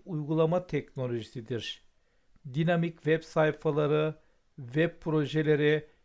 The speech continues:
ve X M L tabanlı web hizmetleri geliştirilmesine olanak sağlayan, çıktığı günden itibaren dünyada önemli bir kullanıcı kitlesi tarafından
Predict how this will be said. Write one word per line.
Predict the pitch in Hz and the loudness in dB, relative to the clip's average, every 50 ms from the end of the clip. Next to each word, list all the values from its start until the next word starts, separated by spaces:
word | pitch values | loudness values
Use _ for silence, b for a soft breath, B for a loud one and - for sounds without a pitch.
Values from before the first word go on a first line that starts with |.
| b b - | b b -4
ve | 160 156 156 | -2 0 0
X | 160 135 131 | -2 -2 2
M | 139 156 151 160 175 | 2 4 4 4 2
L | 196 180 170 | 2 0 0
tabanlı | 185 175 160 170 165 160 160 160 | 0 2 2 2 2 2 2 2
web | 156 139 143 175 180 - - | 2 2 0 -2 -2 -4 -6
hizmetleri | 175 170 156 156 156 147 - - 156 143 143 147 170 185 170 b b b b b b _ - 151 123 | -8 -6 -2 -2 -2 -4 -2 0 0 2 4 4 2 0 -2 b b b b b b _ -18 -12 -4
geliştirilmesine | 127 151 151 165 165 - - - 165 160 156 156 160 156 - - 151 165 175 196 190 160 - b b b b b b b _ _ | -2 0 0 0 -2 -4 -4 -4 -4 -2 0 0 -2 -2 -4 -2 0 0 2 0 0 -2 -8 b b b b b b b _ _
olanak | - 156 151 160 170 165 180 185 175 - | -4 0 2 2 4 4 2 2 0 -2
sağlayan, | - - 151 143 143 135 131 127 131 135 156 175 160 - _ _ _ _ _ _ _ _ | 0 2 4 4 6 6 6 4 4 4 2 0 -4 -8 _ _ _ _ _ _ _ _
çıktığı | - - 190 170 - - - 185 190 196 | -8 -6 -6 -6 -6 -2 0 2 2 2
günden | 165 156 170 175 165 156 170 175 | 0 0 0 0 0 2 0 0
itibaren | 175 165 156 - - 135 139 143 139 135 139 143 160 170 160 b b b b b b b 139 | 0 -2 -4 -4 -2 2 4 4 6 6 6 4 2 2 0 b b b b b b b -6
dünyada | 139 160 170 170 170 165 160 156 143 170 170 175 185 160 b b b b b _ - | -4 -2 0 0 2 4 2 4 4 4 2 2 2 -2 b b b b b _ 0
önemli | 160 160 165 175 175 175 180 196 190 175 | 2 4 4 4 2 0 0 -2 -2 0
bir | 175 175 156 143 - b b b b _ | 2 2 2 0 -4 b b b b _
kullanıcı | - - 175 175 180 175 165 160 156 208 165 - | -6 -4 0 2 2 2 0 0 -4 -6 -8 -8
kitlesi | - 165 - _ - 156 143 - - _ | -10 -16 -10 _ -6 -6 -6 -6 -8 _
tarafından | - 180 175 165 165 - - 165 156 143 127 151 156 180 196 170 | 2 2 4 4 2 0 0 -2 0 0 2 2 4 4 2 0